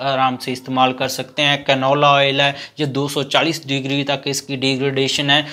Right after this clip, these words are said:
तो इसको आप दो से तीन बार इसको यूज़ कर सकते हैं। सिसमे ऑयल है और जो मूंगफली का तेल है, ग्राउंडनट ऑयल है, ये ऐसे तेल हैं जो हेल्थी फैट है,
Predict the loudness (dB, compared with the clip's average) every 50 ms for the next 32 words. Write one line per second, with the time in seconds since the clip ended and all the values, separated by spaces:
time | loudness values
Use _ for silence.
0 | -12 -6 -2 -2 -2 -2 -2 2 4 6 8 8 6 4 2 -2 -4 -2 -2 -2
1 | -2 -2 -4 -6 -6 -6 -6 -6 -4 -2 -2 -2 -4 -4 -6 -10 -8 -6 -6 -4
2 | -2 -2 -2 -2 -2 -2 -2 -2 -2 -2 -4 -6 -4 -2 0 0 0 0 0 -2
3 | -2 -4 -4 -2 -2 0 2 2 4 4 4 2 2 2 2 2 2 0 0 -4
4 | -12 -18 -10 0 2 4 4 4 2 0 0 0 0 -2 -2 -4 -4 -4 -2 0
5 | 2 2 2 0 -2 -4 -2 0 2 2 2 2 4 2 2 2 2 2 0 2
6 | 2 0 0 0 0 2 2 2 2 2 2 2 0 -2 -6 -8 -14 -18 -10 -4
7 | -4 -4 -4 -2 -2 0 0 0 0 0 -2 -2 0 0 2 2 2 2 2 2
8 | 2 0 -2 -4 -10 -20 _ -8 -6 -6 -6 -6 -2 4 6 6 6 6 2 -4
9 | -6 -6 -6 -6 -2 0 2 2 2 2 2 0 0 0